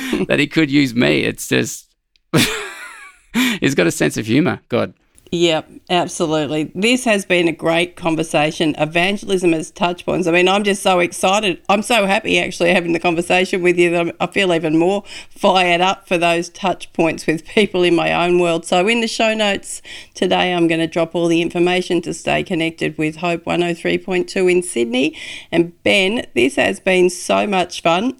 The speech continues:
Speaker 2: We should do this again. But anything else you want to add before we wrap up here?
Speaker 1: Oh,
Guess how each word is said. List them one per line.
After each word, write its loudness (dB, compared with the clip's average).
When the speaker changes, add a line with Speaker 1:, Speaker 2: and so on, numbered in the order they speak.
Speaker 2:
We 2
should -2
do 2
this 0
again. 2
But 2
anything 4
else 0
you 0
want 2
to 0
add 0
before 0
we 2
wrap 0
up -2
here? 2
Speaker 1:
Oh, 0